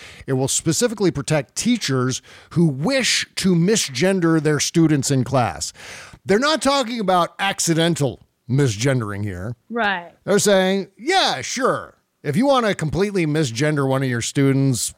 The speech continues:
Speaker 1: feel free. There's no ramifications that are gonna come down as a result of that."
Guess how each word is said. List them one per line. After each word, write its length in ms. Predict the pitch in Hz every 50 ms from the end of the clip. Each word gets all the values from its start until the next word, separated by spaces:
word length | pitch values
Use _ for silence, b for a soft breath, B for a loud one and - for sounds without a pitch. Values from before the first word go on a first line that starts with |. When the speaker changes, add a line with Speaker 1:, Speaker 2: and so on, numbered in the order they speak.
| _
Speaker 1:
feel 400 | _ - - 202 190 185 180 156
free. 680 | - - - 151 139 120 110 110 107 110 110 107 104 - -
There's 260 | 127 131 135 131 123
no 180 | 151 156 156
ramifications 920 | 151 143 143 135 135 131 123 104 117 - 131 123 120 117 - 117 117 113 98
that 180 | 107 110 101
are 80 | 107 104
gonna 220 | 85 113 110 107
come 220 | - - 107 101 101
down 440 | 95 101 95 90 87 90 90 90 B B B B B B B
as 220 | B 107 107 107 95
a 60 | 104
result 480 | 95 104 104 92 110 98 95 95 - 107
of 100 | 82 76
that." 300 | 82 71 65 58 -